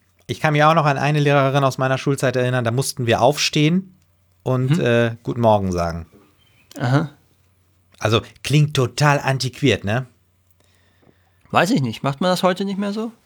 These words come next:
Speaker 1: Äh, ich glaube nicht.
Speaker 2: Haben
Speaker 1: Das
Speaker 2: wir
Speaker 1: war
Speaker 2: doch
Speaker 1: auch nur die einzige.
Speaker 2: Echt? Das haben wir noch, also ich meine, das haben wir relativ lange noch gemacht.
Speaker 1: Ja? Auch bei mehreren?
Speaker 2: Ich meine schon.
Speaker 1: Ja.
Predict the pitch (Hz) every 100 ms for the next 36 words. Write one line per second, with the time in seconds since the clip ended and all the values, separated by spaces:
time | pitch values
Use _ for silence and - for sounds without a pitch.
0 | _ 117 117 113 101 - _ _ _ _
1 | - - 78 - 170 139 120 113 135 147
2 | 127 139 123 131 175 180 92 87 87 -
3 | _ _ _ _ _ _ _ - 143 165
4 | - - 156 - 120 117 120 117 - -
5 | 120 107 113 104 113 - 131 139 139 139
6 | 139 135 131 127 202 120 107 - 117 117
7 | 113 196 - - - 127 120 107 190 254
8 | 339 - _ _ _ _ _ - _ _
9 | _ _ _ _ _ _ - 107 95 98
10 | - - 190 196 _ _ - 98